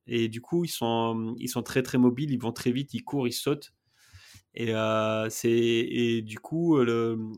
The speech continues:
il y a l'espèce de champignon à l'intérieur, et en fait, ça doit rester vivant, en fait, pour le coup.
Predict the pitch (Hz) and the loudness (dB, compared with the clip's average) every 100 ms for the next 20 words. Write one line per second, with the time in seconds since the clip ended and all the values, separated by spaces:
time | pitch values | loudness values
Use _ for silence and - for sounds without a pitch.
0 | - - 117 117 123 117 117 131 127 131 | -16 -8 -6 -4 -6 -2 -2 -2 -2 0
1 | 131 123 123 117 143 156 117 113 147 110 | 2 2 4 4 4 4 2 -2 0 2
2 | 135 147 147 147 139 131 135 127 - - | 4 4 0 -2 -4 -6 -6 -8 -12 -18
3 | - 110 92 | -12 -12 -14